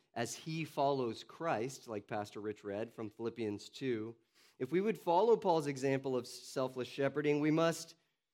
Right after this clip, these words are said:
first live transparently in service to the Lord. He says to them, "You know." And we are, in order to serve the Lord, we're serving others in humility,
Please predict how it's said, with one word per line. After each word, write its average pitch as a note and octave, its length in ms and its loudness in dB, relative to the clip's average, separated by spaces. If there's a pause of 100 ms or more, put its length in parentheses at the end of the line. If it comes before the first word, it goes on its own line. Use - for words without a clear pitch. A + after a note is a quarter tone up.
(360)
first F#3+ 380 4
live F#3 320 8
transparently D#3 1160 2
in C3 200 2
service D3 580 2
to - 140 -6
the B2+ 100 2
Lord. A#2+ 400 2
He A#2+ 160 -4
says C#3+ 300 -2
to C#3+ 80 -6
them, B2 240 -2
"You C#3 240 -2
know." A2 560 -2 (1800)
And A#2+ 140 -2
we C#3 140 2
are, C#3+ 160 4 (640)
in D3 120 4
order F#3+ 240 6
to F3 160 -6
serve F3+ 300 4
the E3 100 2
Lord, D#3+ 240 4
we're D3+ 120 2
serving D#3+ 440 0
others D3 380 2
in B2+ 220 2
humility, C#3 760 0